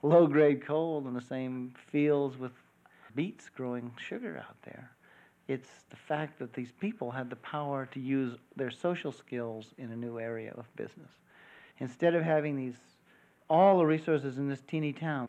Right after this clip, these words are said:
isolated in financial terms, in terms of information and skills, they sort of form one communal dinner. And in the same way, if you, you know, if everybody's eating dinner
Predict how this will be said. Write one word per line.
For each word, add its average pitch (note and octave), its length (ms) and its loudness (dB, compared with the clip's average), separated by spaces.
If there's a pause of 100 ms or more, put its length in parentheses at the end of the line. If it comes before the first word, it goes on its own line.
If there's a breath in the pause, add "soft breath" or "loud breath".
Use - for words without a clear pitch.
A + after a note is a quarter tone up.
isolated C#3+ 800 -6 (800 loud breath)
in B2 220 -8
financial C#3+ 560 -6
terms, C#3 560 -8
in - 140 -16 (120)
terms C3 280 -8
of A#2+ 100 -10
information A#2+ 720 -10
and G#2 100 -16
skills, C3+ 560 -10 (920 loud breath)
they D#3 140 -4
sort D#3+ 260 -8
of D3 80 -8 (160)
form C#3+ 220 -4
one C#3 200 -4 (100)
communal C3 400 -6 (540)
dinner. B2 300 -6
And B2+ 180 -8 (400 loud breath)
in D#3 80 0
the E3 60 2
same F#3+ 260 2
way, F3 180 2
if D#3 140 -4
you, C3+ 100 -2 (300)
you B2+ 100 -8
know, B2 80 -6
if B2+ 140 -6
everybody's D#3 540 0
eating D3 320 -2
dinner C3 400 -4